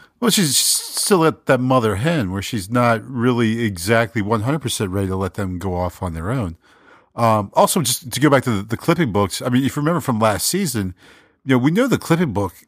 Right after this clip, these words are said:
has, like, a higher agenda, right? I mean, like, l-, last season, it had led them to, you know, basically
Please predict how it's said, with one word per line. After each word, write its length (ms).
has, 340
like, 460
a 80
higher 420
agenda, 720
right? 300
I 80
mean, 160
like, 180
l-, 200
last 400
season, 480
it 200
had 420
led 400
them 540
to, 840
you 100
know, 160
basically 800